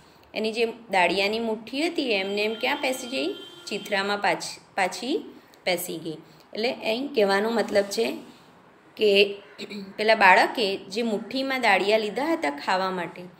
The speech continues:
તો તેણે ખાધા નહીં અને પાછા પેલા કપડાની અંદર મૂકી દીધા. ભૂખનું દુઃખ ગળી જઈને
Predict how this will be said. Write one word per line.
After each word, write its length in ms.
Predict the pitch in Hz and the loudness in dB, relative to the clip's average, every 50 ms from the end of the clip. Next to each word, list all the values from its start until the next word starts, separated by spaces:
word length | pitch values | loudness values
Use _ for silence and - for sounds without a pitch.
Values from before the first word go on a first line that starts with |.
| - - - - | -20 -20 -20 -20
તો 80 | - 247 | -12 -4
તેણે 280 | 240 269 262 277 294 294 | -2 0 0 0 0 -2
ખાધા 480 | - - - 185 175 175 202 220 240 | -4 0 2 2 4 6 4 4 4
નહીં 340 | 247 233 190 143 - - - | 4 0 -2 -2 -4 -8 -10
અને 160 | - 160 190 | -8 -8 -6
પાછા 400 | 196 - 190 180 180 - 254 233 | -4 -2 -2 -2 -2 -2 -2 -2
પેલા 240 | 226 226 208 190 202 | -2 -2 -2 -4 -4
કપડાની 520 | 202 - 156 - 165 170 175 180 190 196 | -4 -4 -6 -6 -6 -6 -6 -4 -4 -6
અંદર 340 | 180 160 156 170 196 247 - - - - - | -6 -6 -4 -2 0 -2 -2 -4 -8 -12 -12
મૂકી 260 | 196 185 180 - 151 | -10 -10 -10 -10 -10
દીધા. 360 | 143 147 147 151 170 180 170 - - _ _ _ _ _ - _ _ _ _ _ - - - _ _ - - - _ _ _ _ _ _ - - | -10 -10 -12 -12 -14 -16 -18 -20 -20 _ _ _ _ _ -20 _ _ _ _ _ -20 -20 -20 _ _ -20 -20 -20 _ _ _ _ _ _ -6 -2
ભૂખનું 640 | 254 302 339 339 - 349 359 359 381 381 381 339 | 0 0 0 0 2 2 2 4 4 4 2 2
દુઃખ 300 | 262 262 262 269 - - | 2 0 -2 -2 -2 -4
ગળી 480 | 285 214 196 202 185 185 185 214 214 208 | -4 0 4 4 4 4 4 2 -2 -2
જઈને 600 | 208 214 208 220 262 302 269 185 170 165 165 | 0 2 4 4 4 4 2 -2 -4 -8 -10